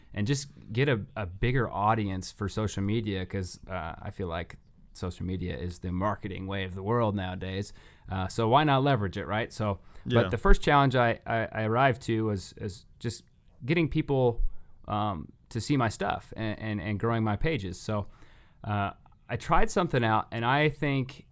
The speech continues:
Speaker 1: the benefits are definitely twofold. And what it is, is I call it the Small Business Spotlight. And I do the small, Small Business Spotlight once a month. And all it is, is I go to a small business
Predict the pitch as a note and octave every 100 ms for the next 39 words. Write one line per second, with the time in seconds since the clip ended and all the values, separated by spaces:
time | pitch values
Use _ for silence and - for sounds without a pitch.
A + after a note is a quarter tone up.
0 | - A2 F#2+ C3+ D3 D3 B2+ A#2 C3 C#3
1 | C3+ A2+ - A2 - A2 G#2+ G#2 - G#2+
2 | G#2+ G#2 G2+ C#3+ F#3 C#3+ B2+ B2+ A#2 A2
3 | F#2+ - A2 G#2 - C3 C3+ C3+ - A#2
4 | A2 - C#3 C3 C#3 C3 C#3 A#2 G#2+ -
5 | - A#2+ - D#2 - - - - - -
6 | - - A#2+ C#3+ C#3 A#2+ - C3+ D3+ D#3
7 | - - C3+ C#3+ C#3+ C3 B2 A2+ - C#3+
8 | D3+ G#2 G2+ G2 A2 A2+ G2+ G#2 A#2+ F#2+
9 | - G2+ G2 - - - D3+ C3 D3+ C3+
10 | G#2+ A2 G#2 A#2+ A#2 A2+ - A2 A#2 G2+
11 | A#2 G2 G2+ G2+ -